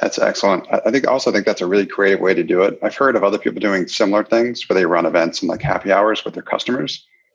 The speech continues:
and they use that as an opportunity, like you said, just interact with them and get more of that qualitative data, that feedback. And that what you articulated too, in terms of, like, before where they were butting heads, now all of a sudden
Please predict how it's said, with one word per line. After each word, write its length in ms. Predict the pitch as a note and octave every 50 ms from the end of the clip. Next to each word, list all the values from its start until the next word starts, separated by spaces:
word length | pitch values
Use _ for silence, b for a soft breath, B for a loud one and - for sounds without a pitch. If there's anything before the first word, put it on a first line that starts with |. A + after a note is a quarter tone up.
| _ _ -
and 80 | F#2+
they 100 | G2 G2
use 280 | F#2 F#2+ G#2 G#2+ G#2 G2
that 160 | G#2 G2 F2+
as 100 | G2 F#2
an 80 | - F#2+
opportunity, 540 | F#2 F#2 - - - A2 G2 F#2 F2+ E2+
like 180 | E2+ F#2 F#2 F2+
you 60 | -
said, 220 | - - G#2+ F#2+ F2
just 180 | F2+ - -
interact 460 | - - G2+ E2+ E2+ F2 F#2 F#2 -
with 100 | - G2
them 340 | - F#2 F2+ F2+ F2 E2+ - _ _ _ _ _ _ _ _
and 80 | - A2
get 160 | A2+ G#2 -
more 240 | - A2 A2 A2+ G#2+
of 60 | F#2+
that 180 | F#2 F#2 F2+ -
qualitative 580 | - - F#2 F#2 F2+ F2+ - - - - -
data, 220 | - - F#2+ F2+ -
that 160 | - - -
feedback. 440 | - - - G3 - - - - - _ _ b b b b b b b b b b -
And 140 | - G2+ G2+
that 160 | G2+ F#2+ G2+
what 160 | - B2 G#2
you 100 | G#2+ A#2
articulated 640 | G#2 F#2+ - - B2+ - - A2 G#2 F#2+ F#2 F2 F2
too, 240 | - D3+ C#3+ A#2+ G#2+
in 80 | F#2+
terms 300 | - - A2+ G#2+ G#2+ G2 G#2
of, 80 | F#2+
like, 180 | G2+ G2 F#2 - - b b b b b _ _ _
before 320 | - - - C3+ B2 A2+
where 80 | G#2 G#2+
they 80 | G2+ G2+
were 100 | F#2+ F2+
butting 260 | G2 G#2 F#2 F2+ F2+
heads, 600 | - B2 A#2+ G2+ F2+ D#2 - - - - - _ _ _ _ _ _
now 220 | - A#2 A#2 A#2 A2
all 100 | G2 G2+
of 60 | F#2
a 60 | G2+
sudden 500 | - - A#2 G#2 G2+ G2 F#2+ F#2 E2+ -